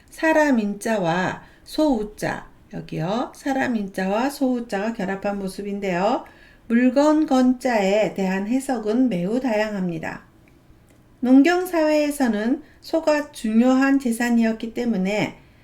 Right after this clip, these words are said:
물건건자는 사람의 것이라는 뜻으로 만들어졌다는 해석도 있고, 또 물건건자에 있는 나누다라는 뜻에 따라 사람이 소를 토막내어 나누는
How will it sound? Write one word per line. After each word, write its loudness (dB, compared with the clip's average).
물건건자는 2
사람의 0
것이라는 -2
뜻으로 -4
만들어졌다는 -2
해석도 -6
있고, -2
또 0
물건건자에 2
있는 -2
나누다라는 0
뜻에 -6
따라 -2
사람이 2
소를 0
토막내어 0
나누는 0